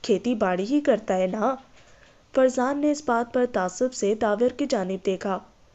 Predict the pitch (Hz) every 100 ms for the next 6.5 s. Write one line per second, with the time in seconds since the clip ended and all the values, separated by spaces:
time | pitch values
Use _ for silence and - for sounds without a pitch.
0 | _ - - - - 277 269 302 302 302
1 | 302 214 202 220 247 269 277 240 190 185
2 | 233 240 240 277 233 185 185 190 208 -
3 | - 202 202 196 226 233 226 220 202 190
4 | 185 190 233 240 214 214 220 254 254 247
5 | 269 - 196 - 240 247 240 233 269 -
6 | 240 220 220 214